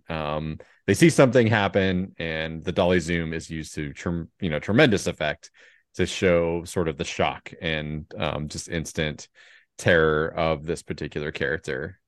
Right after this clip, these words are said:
Um, so I, I, I love this technique, and that is probably my favorite example, of course, besides Vertigo, but, um,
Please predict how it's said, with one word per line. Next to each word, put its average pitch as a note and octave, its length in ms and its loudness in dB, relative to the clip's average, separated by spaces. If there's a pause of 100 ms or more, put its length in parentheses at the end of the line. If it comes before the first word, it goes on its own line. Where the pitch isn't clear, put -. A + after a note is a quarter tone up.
Um, - 480 -10
so - 160 -12
I, - 460 -2
I, D2+ 60 0 (120)
I F2 100 0
love D#2 680 0 (520)
this F2+ 140 0
technique, G#2 540 4
and D#2 280 -2
that F2 180 0
is D#2 160 -6
probably D#2+ 260 0
my D2+ 140 -4
favorite D#2 260 -6
example, E2 340 -2
of - 80 -2
course, E2+ 200 -4
besides - 360 -6
Vertigo, - 600 -10
but, - 260 -4
um, D#2 260 -4